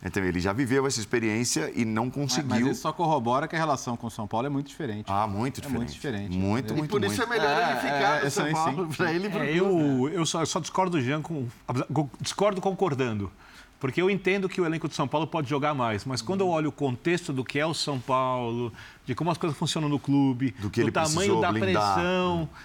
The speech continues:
Speaker 4: do, do
Speaker 3: Não,
Speaker 4: que ele
Speaker 3: não,
Speaker 4: precisou
Speaker 3: tudo
Speaker 4: mexer,
Speaker 3: bem.
Speaker 4: como,
Speaker 3: Eu
Speaker 4: por exemplo, encostar um Rigoni ali no banco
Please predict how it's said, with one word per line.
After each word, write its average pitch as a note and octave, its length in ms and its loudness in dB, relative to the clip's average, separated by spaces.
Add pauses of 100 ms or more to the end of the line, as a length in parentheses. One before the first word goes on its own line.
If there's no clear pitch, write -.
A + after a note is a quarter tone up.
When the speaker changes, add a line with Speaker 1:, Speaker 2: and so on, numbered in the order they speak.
(140)
Speaker 4:
do, E3 180 0
do F3 180 -6 (280)
Speaker 3:
Não, D4 140 2
Speaker 4:
que F#4+ 80 4
ele A#3 80 0
Speaker 3:
não, - 80 2
Speaker 4:
precisou A#3 100 2
Speaker 3:
tudo A3+ 60 0
Speaker 4:
mexer, G#3+ 320 2
Speaker 3:
bem. A3 80 2
Speaker 4:
como, F#3 180 -2
Speaker 3:
Eu - 20 -2
Speaker 4:
por F#3+ 120 0
exemplo, F#3+ 320 0
encostar F#3 440 2
um G3+ 60 4
Rigoni F3 400 0
ali E3 160 0
no D#3+ 100 0
banco D#3+ 640 -2